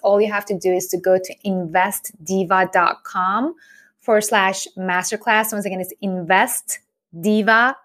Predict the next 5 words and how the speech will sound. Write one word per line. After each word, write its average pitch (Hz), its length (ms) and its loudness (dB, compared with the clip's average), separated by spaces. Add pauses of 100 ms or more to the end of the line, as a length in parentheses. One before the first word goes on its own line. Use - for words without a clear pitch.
(120)
dot 190 300 -2
com 220 520 -4 (260)
forward 208 240 -2
slash 208 600 -4
masterclass. 208 1040 -2